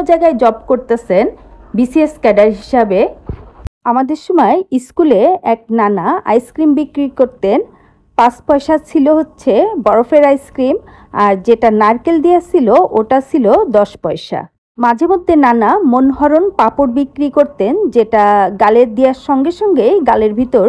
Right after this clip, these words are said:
গলে যেত। আর এক লোক হজমি এবং গোলাপি কালারের কাঠি চকলেট বিক্রি করতেন। আর আবুল ভাই অনেক পরে আসেন আমাদের স্কুলে। এটা বকুল ফুল গাছ। যে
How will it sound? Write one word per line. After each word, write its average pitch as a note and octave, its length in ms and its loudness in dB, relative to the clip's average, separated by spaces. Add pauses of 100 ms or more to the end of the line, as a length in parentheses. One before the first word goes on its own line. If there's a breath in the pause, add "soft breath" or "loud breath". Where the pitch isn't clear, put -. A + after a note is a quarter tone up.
(180)
গলে G#3+ 180 2 (100)
যেত। G#3 220 -4 (400)
আর B3 100 2
এক F4 140 0 (120)
লোক B3 180 4 (480)
হজমি A#3+ 480 2 (300)
এবং G3+ 320 0 (280)
গোলাপি D4 380 0
কালারের C#4 500 2 (180)
কাঠি G#3+ 260 0
চকলেট B3+ 380 -2 (100)
বিক্রি A3+ 320 -6
করতেন। G#3 460 -2 (600 soft breath)
আর F3+ 120 0 (240)
আবুল D#4+ 220 2 (100)
ভাই D4 180 2 (180)
অনেক B3+ 260 0 (120)
পরে G#3+ 240 2
আসেন A3+ 280 -4
আমাদের B3+ 280 -2 (100)
স্কুলে। C#4+ 420 -2 (400)
এটা A#3+ 200 -2 (240)
বকুল C4+ 380 -4
ফুল C#4+ 180 -6
গাছ। A3+ 280 -2 (600)
যে A3+ 260 -4